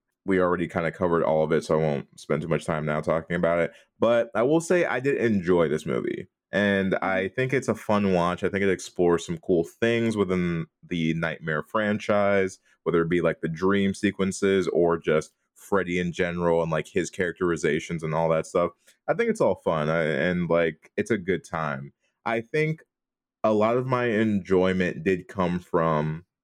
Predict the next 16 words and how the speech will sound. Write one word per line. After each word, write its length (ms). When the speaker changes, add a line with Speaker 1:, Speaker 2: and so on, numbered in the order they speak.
Speaker 1:
this 240
being 300
a 60
later 380
installment 960
in 100
the 80
franchise, 720
so 80
I 60
let 160
a 60
lot 440
of 140
things 300
go, 640